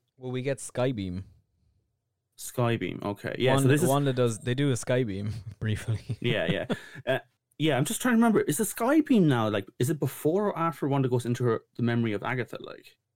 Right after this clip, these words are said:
Speaker 1: It's
Speaker 2: 'Cause
Speaker 1: before.
Speaker 2: the memory of Agatha, it's okay, okay,
Speaker 1: It's
Speaker 2: right.
Speaker 1: before. It's, like,
Speaker 2: Right.
Speaker 1: right before it. Wanda does a big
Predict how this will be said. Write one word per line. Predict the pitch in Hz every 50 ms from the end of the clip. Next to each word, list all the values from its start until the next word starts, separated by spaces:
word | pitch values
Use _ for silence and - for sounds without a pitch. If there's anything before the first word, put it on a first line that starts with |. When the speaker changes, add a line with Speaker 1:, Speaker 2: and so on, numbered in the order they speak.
| _ _ _ _ _
Speaker 1:
It's | - -
Speaker 2:
'Cause | - 165 170
Speaker 1:
before. | 131 - -
Speaker 2:
the | 127 120
memory | 143 165 180 160
of | 151
Agatha, | 151 143 127 117 - - _ _ _ _ _ _
it's | - - 190
okay, | 277 311 - - - -
okay, | - 185 190 - - 113 -
Speaker 1:
It's | 135
Speaker 2:
right. | 135 -
Speaker 1:
before. | 143 143 - - 127 110 95
It's, | 104 107 -
like, | 127 120 127 127
Speaker 2:
Right. | 143 143
Speaker 1:
right | 147 151
before | 135 - - 120 110 101 90
it. | -
Wanda | - 127 135 147 156 147
does | 139 139 127 117
a | 117 113
big | 107 120 117 113 104 104